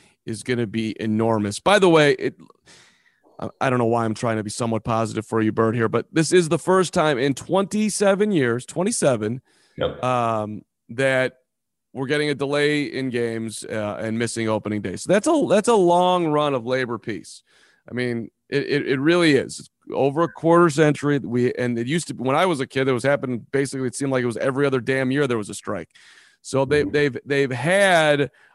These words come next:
Speaker 1: a good run here, uh, since ninety-four, ninety-five and, and, and the nightmare that was canceling the World Series.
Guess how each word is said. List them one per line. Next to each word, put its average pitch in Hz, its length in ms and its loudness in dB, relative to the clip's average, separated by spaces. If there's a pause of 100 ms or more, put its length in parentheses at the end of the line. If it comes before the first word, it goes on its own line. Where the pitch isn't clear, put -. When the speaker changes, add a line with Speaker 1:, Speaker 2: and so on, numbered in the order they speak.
(120)
Speaker 1:
a 131 80 -4
good 143 200 -2
run 139 320 -4
here, 104 360 -14 (120)
uh, 113 120 -12
since - 600 -10 (640)
ninety-four, 120 500 -6
ninety-five 117 680 -2
and, 101 360 -8
and, 107 300 -10
and 107 160 -6
the 110 60 -4
nightmare 117 380 -2
that 110 120 -2
was 117 240 -2
canceling 117 520 -4
the 107 60 -4
World 113 320 0
Series. 110 500 0